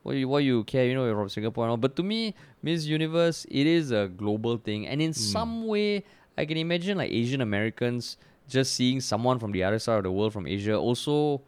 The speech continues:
Speaker 1: resonating with the cause. I
Speaker 2: Mm.
Speaker 1: think, yeah, I think that's, that's good lah. That's good for her.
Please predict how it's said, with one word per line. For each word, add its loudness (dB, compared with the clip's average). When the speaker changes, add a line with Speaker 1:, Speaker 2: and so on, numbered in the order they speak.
Speaker 1:
resonating -2
with -2
the -4
cause. 0
I -4
Speaker 2:
Mm. -8
Speaker 1:
think, -4
yeah, 0
I -2
think -6
that's, -4
that's -4
good 2
lah. 2
That's -4
good -6
for -2
her. -2